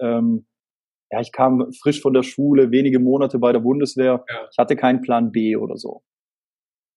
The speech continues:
Speaker 1: Und,
Speaker 2: Warum
Speaker 1: ähm,
Speaker 2: auch? Weil vorher war ja alles so, so in festen Bahnen, ne?
Speaker 1: Ja, absolut, ja.
Speaker 2: Ja.
Speaker 1: Ja, genau. Ich kann mich auch noch gut erinnern an ein Gespräch mit meinem Papa, als ich noch zu Hause gelebt hatte. Ähm, er kam an-, eines Abends in mein Zimmer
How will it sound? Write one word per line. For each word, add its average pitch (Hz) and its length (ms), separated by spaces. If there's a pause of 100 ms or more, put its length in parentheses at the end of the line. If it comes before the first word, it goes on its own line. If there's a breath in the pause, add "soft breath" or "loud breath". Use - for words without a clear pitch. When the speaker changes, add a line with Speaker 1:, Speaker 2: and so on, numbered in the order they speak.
Speaker 1:
Und, 127 440
Speaker 2:
Warum 120 300
Speaker 1:
ähm, 117 100
Speaker 2:
auch? 117 180
Weil 127 160
vorher 160 380
war 139 100
ja 139 140
alles 139 320
so, 156 420
so 147 320
in 160 140
festen 160 420
Bahnen, 165 380
ne? 117 80
Speaker 1:
Ja, 110 320
absolut, 113 560
ja. 110 240 (100)
Speaker 2:
Ja. 123 140
Speaker 1:
Ja, 120 240
genau. 117 340
Ich 107 80
kann 151 120
mich 139 60
auch 147 60
noch 139 140
gut 175 160
erinnern 151 380
an 127 200
ein 127 160
Gespräch 139 400
mit 127 80
meinem 123 160
Papa, 151 320
als 120 140
ich 117 40
noch 120 120
zu - 160
Hause 135 260
gelebt 120 380
hatte. 156 340 (480)
Ähm, 120 240
er 123 140
kam 131 220
an-, 123 200
eines 135 240
Abends 131 280
in 131 40
mein 117 180
Zimmer 175 460